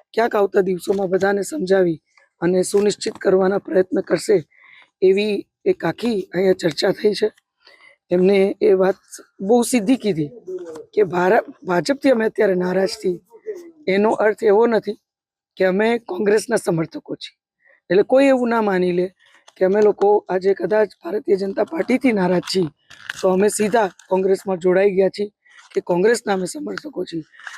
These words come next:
અને અમે કોંગ્રેસને અમારો ખોટો ઉપયોગ નહીં કરવા દે. અમારી આ જે લાગણી છે, અમારો જે આ રોષ છે, એ અમે બહુ શાંતિપૂર્ણ ઢબે ભારતીય જનતા પાર્ટી સામે જ પ્રદર્શિત કરશું અને એમાં કોઈ પણ જાતના વર્ગ વિગ્રહ વગર, સંઘર્ષ વગર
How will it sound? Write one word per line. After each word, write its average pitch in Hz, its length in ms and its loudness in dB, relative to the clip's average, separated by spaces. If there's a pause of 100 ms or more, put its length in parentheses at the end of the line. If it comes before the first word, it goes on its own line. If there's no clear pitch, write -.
(140)
અને 190 140 4
અમે 208 180 4
કોંગ્રેસને 214 520 2
અમારો 196 220 0
ખોટો 190 280 0
ઉપયોગ 190 380 0 (460)
નહીં 202 140 0
કરવા 185 320 0
દે. 196 160 6
અમારી 202 280 2
આ 196 60 4
જે 185 140 -2
લાગણી 196 380 2
છે, 180 240 -6 (480)
અમારો 226 340 2
જે 240 120 0
આ 196 80 2
રોષ 175 260 0
છે, 151 240 -4 (420)
એ 196 60 0
અમે 214 400 0 (480)
બહુ 240 140 2
શાંતિપૂર્ણ 240 640 0
ઢબે 170 340 -2 (520)
ભારતીય 208 360 0
જનતા 208 300 -2
પાર્ટી 190 340 -4
સામે 214 300 0
જ 226 40 -4 (140)
પ્રદર્શિત 208 460 0
કરશું 202 420 -4 (600)
અને 220 160 0
એમાં 226 180 2
કોઈ 294 240 2
પણ 220 280 -2 (920)
જાતના 240 280 0
વર્ગ 214 240 0
વિગ્રહ 202 260 0
વગર, 175 260 0
સંઘર્ષ 220 460 0
વગર 170 280 -2